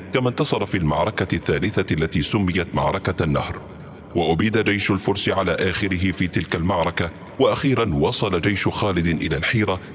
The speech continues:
عاصمة العراق العربي، ودخل الحيرة بعد إبرام معاهدة اتفاق مع العرب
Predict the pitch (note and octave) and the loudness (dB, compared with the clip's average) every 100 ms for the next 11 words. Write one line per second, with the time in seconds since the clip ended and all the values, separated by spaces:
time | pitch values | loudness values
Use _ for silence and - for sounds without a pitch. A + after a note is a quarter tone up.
0 | G#2+ A2 G2+ C#3+ A2 F#2+ - - E2+ F2 | 0 2 2 2 2 2 0 2 0 0
1 | - - D#2 D2 C2+ - - - - - | 0 0 2 0 -2 -4 -10 -12 -16 -18
2 | - - C#3+ F#3 - C#3+ - - - E2 | -18 -2 0 2 0 0 0 2 2 0
3 | E2 C#2 - - - F2 G2 E2+ C#2+ C#2+ | 0 0 0 0 0 0 2 2 2 2
4 | D2+ D#2 F2+ D#2+ D2+ - - G2 - D2 | 0 0 0 0 -2 -2 0 0 0 0
5 | C#2+ D#2 D#2 G#2+ G2 | 0 0 0 0 -2